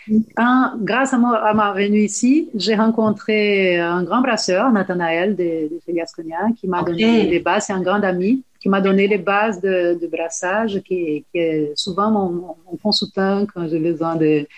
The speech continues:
Speaker 1: Ouais.
Speaker 2: des conseils, des pistes, euh, du matos,
Speaker 1: Ouais.
Speaker 2: et cetera.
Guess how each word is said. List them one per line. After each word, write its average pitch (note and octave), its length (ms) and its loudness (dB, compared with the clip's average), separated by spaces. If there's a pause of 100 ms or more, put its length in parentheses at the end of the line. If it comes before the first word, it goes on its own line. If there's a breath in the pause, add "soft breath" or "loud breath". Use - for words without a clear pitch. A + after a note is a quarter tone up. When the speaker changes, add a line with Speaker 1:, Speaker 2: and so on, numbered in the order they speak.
(140 loud breath)
Speaker 1:
Ouais. D#3 300 -2
Speaker 2:
des F3 100 -2
conseils, F#3+ 840 2
des E3+ 80 0
pistes, F#3 540 0
euh, D#3+ 280 2
du D#3 120 0
matos, G3+ 720 2
Speaker 1:
Ouais. F3 280 0
Speaker 2:
et E3 100 -4
cetera. G3 220 0